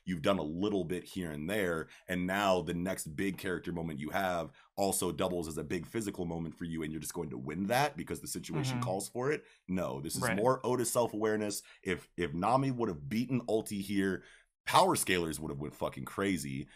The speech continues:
Speaker 1: It,
Speaker 2: Mm-hmm.
Speaker 1: but that's not even what I care about, 'cause fuck Power Scalers. I don't give a shit about their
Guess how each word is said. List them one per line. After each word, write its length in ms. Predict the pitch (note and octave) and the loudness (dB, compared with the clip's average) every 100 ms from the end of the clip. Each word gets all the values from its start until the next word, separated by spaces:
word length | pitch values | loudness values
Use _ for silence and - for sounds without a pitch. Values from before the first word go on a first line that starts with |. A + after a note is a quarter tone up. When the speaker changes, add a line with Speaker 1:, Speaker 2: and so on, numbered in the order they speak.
| - | -4
Speaker 1:
It, 120 | G#2+ | 0
Speaker 2:
Mm-hmm. 140 | B2 C#3 | 2 6
Speaker 1:
but 360 | C#3 B2+ - - | 8 6 0 -14
that's 340 | - B2 C3+ C3 | 4 6 8 8
not 160 | A#2+ | 6
even 140 | A2 G2 | 6 2
what 80 | |
I 60 | - | 2
care 180 | - G2+ | 2 2
about, 180 | D2+ C2+ | 2 -2
'cause 140 | D#2 | -4
fuck 260 | - G2+ - | 2 2 2
Power 240 | D2 B1 | -2 -2
Scalers. 340 | - B1 A#1+ | -4 -6 -6
I 40 | D2 | -6
don't 160 | C#2+ | -8
give 120 | D#2+ D2+ | -8 -6
a 60 | |
shit 300 | - E2 D2 D#2 | -4 -4 -6 -6
about 360 | D2 C#2 C2+ - | -4 -4 -4 -8
their 460 | D2+ C#2+ C2+ C2 | -4 -2 -2 -6